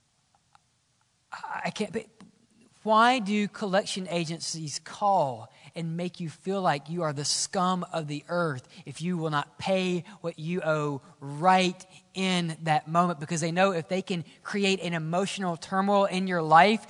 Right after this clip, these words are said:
and they can create a perception change, that you will not buy bread for that day, but you will pay them. Now, don't get me wrong, I believe as Christians we should pay the debts that we owe.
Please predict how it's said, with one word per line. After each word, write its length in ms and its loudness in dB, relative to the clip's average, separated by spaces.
and 100 0
they 40 0
can 180 -6
create 420 2
a 60 -4
perception 680 0
change, 460 2
that 120 -2
you 160 0
will 100 2
not 220 4
buy 160 8
bread 600 6
for 80 -10
that 240 2
day, 300 2
but 100 -8
you 120 -2
will 80 0
pay 400 2
them. 540 0
Now, 60 -4
don't 160 6
get 120 2
me 100 2
wrong, 180 8
I 100 10
believe 300 4
as 120 -2
Christians 260 0
we 80 0
should 200 -6
pay 180 2
the 100 0
debts 260 2
that 80 -6
we 160 0
owe. 260 0